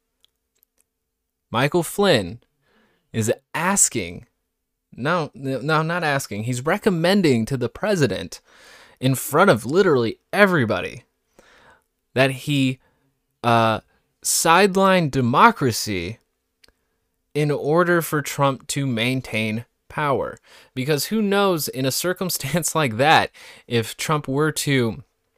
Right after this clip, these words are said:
uh, enact martial law, what kind of reaction to that action there would be. Um, I'll, I'll read the rest of it here, the rest that we have. "A vote that assures a fair election in every jurisdiction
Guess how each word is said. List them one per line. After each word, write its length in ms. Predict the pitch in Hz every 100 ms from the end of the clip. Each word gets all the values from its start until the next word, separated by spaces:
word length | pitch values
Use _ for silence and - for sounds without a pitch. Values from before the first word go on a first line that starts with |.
| _ _ _
uh, 480 | 117 110 107 90 82 - _ _ _
enact 380 | 127 127 131 -
martial 440 | 123 139 135 107
law, 340 | 107 139 123 107 - - -
what 460 | - 110 113 160 -
kind 460 | - 135 135 127 117
of 640 | 110 113 113 110 104 - - _ _ -
reaction 800 | 123 139 - 135 - - 107
to 240 | 107 - 113
that 240 | 117 127
action 460 | - 117 120 - 104
there 160 | 104
would 320 | 104 107 104 -
be. 380 | 110 110 - - - - - - _
Um, 500 | 101 101 92 87 - -
I'll, 180 | 117 123
I'll 160 | 117 123
read 240 | 156 170
the 100 | 143
rest 400 | 117 117 123 -
of 100 | 107
it 120 | 67
here, 420 | - - 85 67 110 _ -
the 160 | 117
rest 220 | 117 120
that 120 | - 90
we 100 | 95
have. 500 | 120 104 76 69 _ _ - - _ _ _ _ _
"A 100 | 123
vote 340 | 117 147 190 170
that 140 | 156
assures 480 | 131 - 147 147 127
a 80 | 110
fair 280 | - 143
election 520 | 147 117 110 - 107 104
in 200 | 113 110
every 320 | 131 143 151
jurisdiction 840 | 123 127 120 - 107 - 101 107